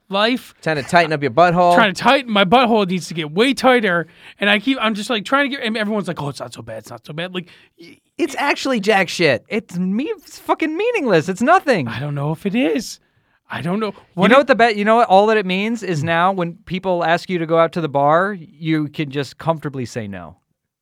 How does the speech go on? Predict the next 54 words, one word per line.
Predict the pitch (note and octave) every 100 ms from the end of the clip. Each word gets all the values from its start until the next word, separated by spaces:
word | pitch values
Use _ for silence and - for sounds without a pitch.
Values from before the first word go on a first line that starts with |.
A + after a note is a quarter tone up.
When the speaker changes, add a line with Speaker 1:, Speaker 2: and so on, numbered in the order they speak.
| -
Speaker 2:
Yeah, | C#3+ C3
Speaker 1:
Is |
Speaker 2:
you're | B2+ C3
just |
like, | C3 C#3
"Nah, | C#3+ B2+
fuck | B2 A2+
that." | G#2
Speaker 3:
Nah, | D3 C#3
fuck | - C3+ -
that. | C3
I |
Speaker 1:
Is | B2+
Speaker 3:
don't |
Speaker 1:
that | A#2+
Speaker 3:
wanna | A#2+
Speaker 1:
the | A#2
Speaker 3:
do |
that. | A#2+
Speaker 1:
present? | F#3+ A#2 G#3+ A#3 -
The |
Speaker 3:
That's, | F3 D3
Speaker 1:
present | G3 G3
you | F3+ D#3+
get? | F3 G3
Speaker 3:
that's | C#3+ C#3+
one | C3+ C#3+ D#3 E3
of | D3+ C3
the |
many | C#3+ D3 D3+ D#3
presents | C#3+ D3+ C#3 A#2 A2+
that | B2
you | B2 A#2+
get | A#2+ B2
for | B2+
being | A#2+ A2+ G#2+
thirty. | A2 F#2 D2+ D#2+ _ -
Speaker 2:
You |
don't | C#3
have | C3+
to | C3
just | A2 B2+ A#2+ -
go. | A#2 G#2+ F#2+ _
Speaker 3:
You | C#3+
don't | G3
have | F#3+
to | F#3
just | D3+ E3 A#2+
go | C#3+ C#3+
because | C3+ B2 C3 A#2+ G#2 -
you | C3+ B2+
are | B2+ G2+
obligated | A2+ A2+ A2+ A2 G#2+ G#2
to. | F#2